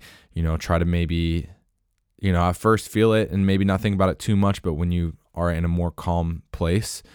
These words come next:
try to understand, you know, why it was presented to you. Was there some kind of message in it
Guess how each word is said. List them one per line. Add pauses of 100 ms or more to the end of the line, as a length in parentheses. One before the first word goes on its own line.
(540)
try
to
understand,
you
know,
why
it
was (240)
presented
to
you. (320)
Was
there
some (260)
kind
of
message
in
it